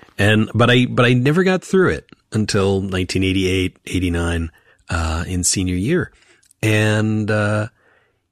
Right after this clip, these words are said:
yeah, it, it reads really differently when you're a teen because, you know, at, at that point, you know, I'd been reading a lot of science fiction, but so I appreciated the world building. And you're kinda like, "Oh, these are cool slogans. Oh, that's a clever combination of words. And oh, double think. Yeah.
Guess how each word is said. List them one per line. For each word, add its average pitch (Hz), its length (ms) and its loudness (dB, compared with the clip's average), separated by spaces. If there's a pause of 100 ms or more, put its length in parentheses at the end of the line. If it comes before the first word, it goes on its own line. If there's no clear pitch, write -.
(260)
yeah, 208 340 2
it, 151 320 -2
it 143 200 0
reads 131 460 0
really 92 300 -2
differently 127 400 -2
when 98 160 -2
you're 87 140 -4
a 87 40 -6
teen 175 440 -2 (300)
because, 123 920 0
you 117 100 0
know, 110 220 2
at, 117 240 -2
at 131 140 2
that 202 200 2
point, 117 360 0 (420)
you 139 180 -2
know, 117 300 2
I'd 113 180 0
been 107 140 0
reading 98 220 -4
a 90 40 -8
lot 90 140 -6
of 82 80 -6
science 87 280 -6
fiction, 131 540 0
but 110 200 0 (360)
so 110 220 2
I 104 40 4
appreciated 101 540 0
the 98 60 -8
world 180 320 2
building. 82 380 -6 (440)
And 113 420 0
you're 104 120 -2
kinda 107 180 -2
like, 92 240 -4
"Oh, 110 260 0
these 113 200 -2
are 107 40 -2
cool 104 220 -2
slogans. 131 480 -2
Oh, 143 160 -2
that's 123 200 0
a 117 40 -2
clever 113 440 0
combination 110 540 -2
of 135 80 0
words. 110 480 0
And 117 100 -4
oh, 143 220 -2
double 151 240 -2
think. 104 360 -4
Yeah. 131 640 -2